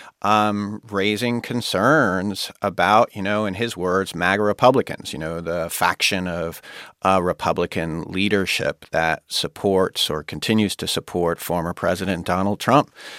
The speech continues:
Um, and, you know, he ended a speech, uh, a presidential speech, uh, you know, basically saying, "Vote, vote, vote." Um, and said, you know, the main concern, uh, was that, was, you know, against extremism. I,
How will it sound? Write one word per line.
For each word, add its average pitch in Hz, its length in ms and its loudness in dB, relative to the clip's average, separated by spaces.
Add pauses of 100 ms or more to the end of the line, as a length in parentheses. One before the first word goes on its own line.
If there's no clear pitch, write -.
(200)
Um, 110 640 0
and, 120 360 0
you 123 80 -2
know, 123 180 -2
he 120 260 -4
ended 143 400 4
a 131 220 4
speech, - 680 -4 (320)
uh, 107 920 2
a 90 100 -4
presidential 135 500 4
speech, - 720 -4
uh, 117 400 4
you 117 80 -4
know, 113 100 -2
basically 113 460 -4
saying, 113 300 -2
"Vote, 110 240 2
vote, 117 260 0
vote." 135 380 6 (420)
Um, 120 540 4
and 113 200 -2
said, 123 340 2 (160)
you 113 120 -6
know, 117 160 0
the 113 160 2
main 107 420 2
concern, 135 720 2 (360)
uh, 127 320 4
was 117 400 2
that, - 260 -2
was, 131 420 -2
you 135 80 -6
know, 127 220 -2
against 117 500 -2
extremism. 151 600 0
I, 87 180 -4